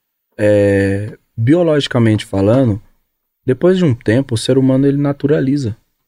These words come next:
Então, às vezes, as pessoas também se referem de uma forma muito ríspida, muito brusca, às pessoas que naturalizaram isso, sabe? Mas acho que a gente também tem que compreender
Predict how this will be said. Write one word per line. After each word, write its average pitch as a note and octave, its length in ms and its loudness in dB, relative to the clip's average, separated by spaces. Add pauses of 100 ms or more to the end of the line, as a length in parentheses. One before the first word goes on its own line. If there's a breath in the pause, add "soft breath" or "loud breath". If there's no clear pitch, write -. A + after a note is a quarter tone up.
(280)
Então, A2+ 540 0
às G#2 180 -2
vezes, A#2 200 2
as B2 120 -4
pessoas A2 400 -2
também G#2 240 -2
se - 120 -8
referem G#2+ 360 -2
de A#2 80 -2
uma A2 100 0
forma A#2 240 0
muito A#2 240 -2
ríspida, A2+ 420 0
muito A2 460 -2
brusca, G#2+ 480 -2 (500)
às F#2+ 140 -6
pessoas F#2+ 460 -4
que - 160 -8 (240)
naturalizaram G2 1000 -2
isso, G#2 240 -2
sabe? G#2+ 260 -2
Mas G#2+ 140 0
acho A2+ 140 0
que A2+ 60 -2
a - 20 2
gente A#2 160 -2
também A#2 240 0
tem A2+ 160 -4
que - 80 -16
compreender A2 720 0